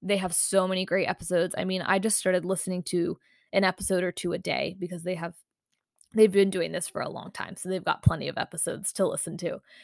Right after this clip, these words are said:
So I started doing a lot of my learning through podcast listening, and it was such a great way to learn without reading. Like, I could just do it before I was,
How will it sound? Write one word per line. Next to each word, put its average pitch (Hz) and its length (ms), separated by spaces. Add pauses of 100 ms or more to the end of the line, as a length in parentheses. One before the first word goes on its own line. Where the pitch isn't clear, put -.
(140)
So 233 160
I 233 160
started 330 360
doing 285 280
a 254 80
lot 214 200
of 262 100
my 254 140
learning 233 420
through 175 380 (1300)
podcast 294 800 (240)
listening, 170 560 (140)
and 190 440 (240)
it 233 100
was 247 200
such 302 220
a 320 80
great 202 260
way 185 640 (320)
to 226 140
learn 180 500
without 180 500 (280)
reading. 302 480
Like, 208 180
I 190 100
could 180 140
just 185 180
do 185 140
it - 80
before 185 240
I 180 60
was, 170 160